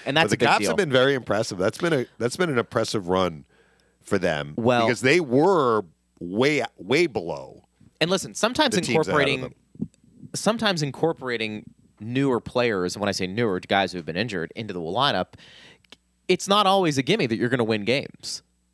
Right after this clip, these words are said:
Speaker 1: just because you get guys back, especially who are elite
Speaker 2: Yeah.
Speaker 1: players. But I'll say this, if those players get back to being somewhat dominant, like we've seen over the years, and I've told you before about Tom Wilson, I think he can be,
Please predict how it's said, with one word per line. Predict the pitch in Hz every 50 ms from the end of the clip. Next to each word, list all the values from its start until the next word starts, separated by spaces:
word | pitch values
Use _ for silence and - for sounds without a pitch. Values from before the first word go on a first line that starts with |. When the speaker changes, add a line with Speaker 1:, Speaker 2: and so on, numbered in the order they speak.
| _ _ _ _ _ _ _ -
Speaker 1:
just | 151 143 -
because | - 135 - 139 117
you | 123
get | 107 123 117 -
guys | - 110 101 95 92 -
back, | - 120 120 - - - -
especially | - - - 120 - - 117 104
who | 92 101
are | 92 87
elite | 87 85 78
Speaker 2:
Yeah. | 69 69 67
Speaker 1:
players. | - 143 139 - - -
But | - 156 160
I'll | 175 185
say | - - 135 113
this, | 160 170 104 - - - -
if | 143 131 - -
those | 135 160 180 - 190 -
players | - - 165 151 147 131 123 -
get | - 131 117 -
back | - 117 117 113 110 - _
to | - 101
being | 92 87 110 107 104 98 98 92 92 87
somewhat | - - - - - 147 151 175 185 160 131 104 85 80 - - _ _ _ _ _ _ _ - - - _ - - - - _ _ _ 107
dominant, | 127 117 98 92 82 76 65 58 50 - - - - - _
like | 110 110 104 -
we've | 95 98 -
seen | - 120 107 95
over | 92 87
the | 87 92
years, | 90 85 76 82 -
and | 107 117
I've | 131 -
told | - 113 90
you | 95
before | 73 - 117 110
about | 98 87 80 - -
Tom | - 92 85 87
Wilson, | 95 101 98 - - 78
I | 85 95
think | - - 92 90
he | - 107 98
can | - 90
be, | 82 90 87 87 85 80